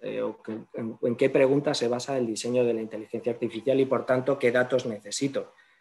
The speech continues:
Me encantaría tener muchos más datos, me encantaría que la medición de audiencias en España se adaptara a los consumos reales que tenemos hoy en día.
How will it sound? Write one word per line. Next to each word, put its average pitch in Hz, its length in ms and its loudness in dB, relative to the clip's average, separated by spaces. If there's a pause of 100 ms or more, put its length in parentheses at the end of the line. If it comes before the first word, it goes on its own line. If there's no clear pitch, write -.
(160)
Me 120 80 0
encantaría 120 460 4
tener 127 400 6
muchos 123 260 0
más 120 220 0
datos, 139 400 2
me 113 80 -2
encantaría 113 500 -2
que 123 100 2
la 120 140 0
medición 117 400 -2
de 117 80 2
audiencias 117 540 0
en 117 100 -2
España 117 640 0
se 113 140 -4
adaptara 113 600 0
a 113 40 -2
los 113 180 -4
consumos 120 500 -2
reales 113 420 -2
que 113 100 -4
tenemos 113 420 -4
hoy 117 160 0
en 123 120 0
día. 156 340 4